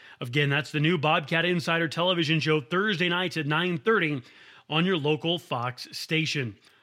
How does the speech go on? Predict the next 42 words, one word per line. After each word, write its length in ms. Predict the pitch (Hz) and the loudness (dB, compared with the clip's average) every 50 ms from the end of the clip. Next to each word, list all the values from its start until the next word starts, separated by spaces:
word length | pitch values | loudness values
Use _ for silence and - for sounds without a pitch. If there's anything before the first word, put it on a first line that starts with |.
| _ _ _ _ - | _ _ _ _ 2
Well, 140 | 175 196 208 | 4 4 4
it's 100 | 202 - | 4 4
time 240 | - 214 233 240 | 4 6 6 6
to 80 | 220 233 | 6 6
get 100 | 214 208 | 6 4
back 240 | 165 190 185 190 - - | 4 4 4 4 2 2
to 60 | 170 | 2
football. 480 | - 190 185 139 127 156 143 131 123 | 4 2 2 4 4 2 2 2 2
It's 140 | 131 143 131 | 0 -2 -2
great 400 | 143 131 165 160 190 202 208 185 - | -2 0 2 4 4 4 2 0 0
to 100 | 190 175 | 0 2
say 340 | - - - 180 180 190 185 | 2 2 4 4 4 2 2
that 400 | 139 139 147 143 151 151 - - | 2 4 4 4 2 0 -2 -2
for 100 | - 160 | -2 0
sure, 360 | - - - 185 196 190 180 | 2 2 4 4 4 6 6
and 100 | 170 165 | 4 4
we're 80 | 160 151 | 2 2
glad 320 | 135 160 170 175 180 151 | 4 4 4 4 2 2
you're 140 | 143 175 170 | 2 2 4
with 160 | 175 175 160 | 4 2 2
us 80 | 170 - | 0 2
today 260 | - 175 160 165 165 | 2 2 2 2 2
on 240 | 175 170 165 185 196 | 2 2 2 4 4
this 180 | 196 190 170 | 2 2 0
podcast 600 | - - 156 151 156 151 120 - 160 165 170 131 | 0 2 2 2 2 2 0 0 0 0 2 0
because 260 | 143 165 - 175 160 | -2 0 0 0 0
we 160 | 139 147 170 175 | 2 2 2 4
are 100 | 170 170 | 4 4
in 120 | 170 165 | 2 2
Spokane, 560 | - - - 190 214 220 - 208 196 185 170 | 2 2 2 2 2 2 2 0 2 2 2
Washington 520 | 147 156 175 185 170 - 185 165 175 170 180 - | 2 2 2 2 0 0 0 0 0 0 0 0
at 260 | 175 175 202 220 - - - - - - - - - | 0 0 0 0 -2 -8 -16 -20 -20 -20 -20 -6 -4
the 80 | 190 | 0
Big 220 | 185 180 190 170 147 | 2 2 2 2 0
Sky 380 | - - 185 165 160 170 170 | -2 0 2 2 2 2 2
Kickoff. 500 | 165 - 165 156 - 156 143 135 139 120 | 2 0 0 0 2 0 0 0 0 -2
The 80 | 127 143 | -4 -4
preseason 580 | - 202 220 214 151 208 214 202 170 180 156 | -2 0 0 0 0 0 2 2 2 2 2
polls 380 | - 160 175 190 202 226 214 170 | 2 2 4 4 4 2 2 2
have 200 | 185 165 156 127 | 0 0 0 0
been 120 | 117 165 170 | 0 2 2
announced. 480 | 165 156 156 165 185 202 202 - - | 2 2 2 2 2 2 0 -2 -6